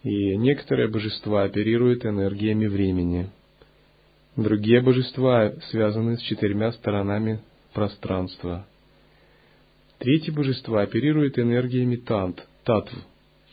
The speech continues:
то есть пяти элементов. Другие божества, наиболее могущественные, оперируют энергиями трех гун, фундаментальных качеств Вселенной.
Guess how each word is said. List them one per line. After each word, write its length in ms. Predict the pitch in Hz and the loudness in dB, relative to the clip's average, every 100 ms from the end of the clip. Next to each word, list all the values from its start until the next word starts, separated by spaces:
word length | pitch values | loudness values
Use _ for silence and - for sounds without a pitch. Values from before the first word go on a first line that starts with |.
| - | -12
то 100 | - | -6
есть 180 | 90 - | -6 -6
пяти 360 | 101 98 127 | -6 -4 0
элементов. 580 | 127 117 101 92 87 85 - _ _ _ _ _ _ _ _ _ _ _ _ _ _ _ _ _ - | 0 2 0 -2 -4 -8 -12 _ _ _ _ _ _ _ _ _ _ _ _ _ _ _ _ _ -12
Другие 460 | 92 98 107 147 | -4 -2 2 2
божества, 760 | 160 156 156 - 147 143 127 120 - - | 4 2 0 0 4 6 4 2 -6 -12
наиболее 640 | 113 117 117 123 123 113 | -6 -4 -2 0 2 2
могущественные, 840 | 110 113 113 107 117 - - 107 | 0 -2 -4 -6 -10 -14 -8 -6
оперируют 640 | 101 107 110 135 135 131 - | -4 -2 0 0 2 0 -4
энергиями 680 | - 110 110 117 123 123 117 | -8 -2 0 2 2 4 2
трех 340 | 110 107 110 | 2 0 0
гун, 360 | 107 107 95 90 | 2 2 2 0
фундаментальных 880 | - 107 104 107 104 107 110 110 - | -2 0 2 2 2 4 2 2 0
качеств 380 | 101 95 101 - | -2 -2 -6 -10
Вселенной. 600 | - 95 90 90 90 | -6 -4 -4 -6 -10